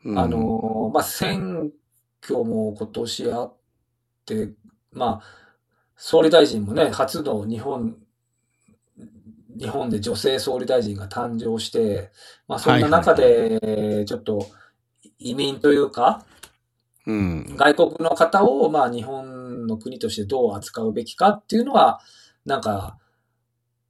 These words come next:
Speaker 2: 今年よく議論になってたのかなっていう印象ですね。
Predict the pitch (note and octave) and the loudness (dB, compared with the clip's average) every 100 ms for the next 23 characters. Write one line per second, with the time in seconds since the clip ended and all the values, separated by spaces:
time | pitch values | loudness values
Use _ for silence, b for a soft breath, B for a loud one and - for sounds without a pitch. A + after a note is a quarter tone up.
0 | _ _ _ _ _ - A2+ A#2 A#2+ A2+ | _ _ _ _ _ -10 -6 -4 -4 -6
1 | - - _ C3+ C3+ B2+ A2+ C#3+ C3+ A2+ | -6 -14 _ -4 -2 -2 4 6 6 2
2 | G#2 A#2 A2+ A#2+ G2+ G2 - D3 G#3+ A3 | 0 -2 -2 -6 -6 -10 -4 2 2 2
3 | - B2 G#2+ G2 - - - - - - | -4 -4 -2 -2 -6 -10 -12 -16 -20 -20
4 | _ _ - - - _ A#2 A2 - G2+ | _ _ -20 -20 -20 _ -4 -2 -2 -6
5 | G2+ - G2+ B2+ D3 | -8 -10 -6 -6 -6